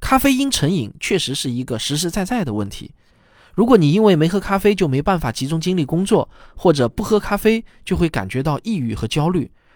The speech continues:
那就是对咖啡因成瘾了。戒掉咖啡因通常不会很难，因为咖啡成瘾者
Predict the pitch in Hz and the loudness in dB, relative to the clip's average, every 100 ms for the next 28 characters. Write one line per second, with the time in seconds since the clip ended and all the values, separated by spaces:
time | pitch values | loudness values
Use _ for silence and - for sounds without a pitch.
0 | _ 175 160 143 135 117 113 - 117 127 | _ 2 2 2 0 -4 -4 -4 -2 -2
1 | 120 - 104 107 82 82 _ _ _ _ | -4 -4 -4 -4 -8 -14 _ _ _ _
2 | _ - 277 202 160 - 190 190 190 196 | _ 2 4 6 6 4 2 2 2 0
3 | 190 - 190 208 147 143 143 147 95 92 | -4 -6 -4 -2 -2 -2 -2 -2 -2 -6
4 | 87 120 - - _ _ 220 269 226 - | -6 -6 -8 -20 _ _ 2 4 4 2
5 | 277 294 - 175 185 196 113 | 4 4 4 2 2 0 -2